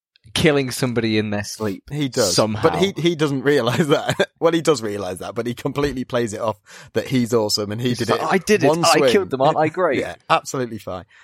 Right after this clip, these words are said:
Speaker 2: And
Speaker 1: Yeah.
Speaker 2: again, the realistic kill scene. The, the fighting scene
Speaker 1: Mm-hmm.
Speaker 2: in that, in, in that bit where they sneak up, you know, they're trying to be more strategic. They're realising
Speaker 1: Yeah.
Speaker 2: they need, they need some help in this, so we're gonna wait until they're asleep. And they found a place where they sort of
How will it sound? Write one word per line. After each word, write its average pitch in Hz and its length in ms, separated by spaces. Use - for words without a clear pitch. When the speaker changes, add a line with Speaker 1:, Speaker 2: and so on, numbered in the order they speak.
Speaker 2:
And 190 240
Speaker 1:
Yeah. - 140
Speaker 2:
again, 175 500
the 156 100
realistic 139 480
kill 214 160
scene. 85 300
The, 147 640
the 143 120
fighting 175 420
scene 139 320
Speaker 1:
Mm-hmm. 113 100
Speaker 2:
in 139 180
that, 135 180
in, 139 260
in 135 220
that 135 180
bit 117 260
where 117 100
they 110 80
sneak 143 380
up, 123 120
you - 60
know, 131 120
they're 127 120
trying 156 220
to 147 40
be 135 120
more 135 140
strategic. 110 680
They're 107 380
realising 123 640
Speaker 1:
Yeah. 117 60
Speaker 2:
they 117 100
need, 123 420
they 117 180
need 131 180
some 117 120
help 110 220
in 98 120
this, 101 180
so 101 260
we're 104 160
gonna 107 160
wait 101 220
until 104 260
they're 98 180
asleep. 139 440
And 113 120
they 110 80
found 120 300
a 110 40
place 107 420
where 101 340
they 95 240
sort 78 240
of 92 220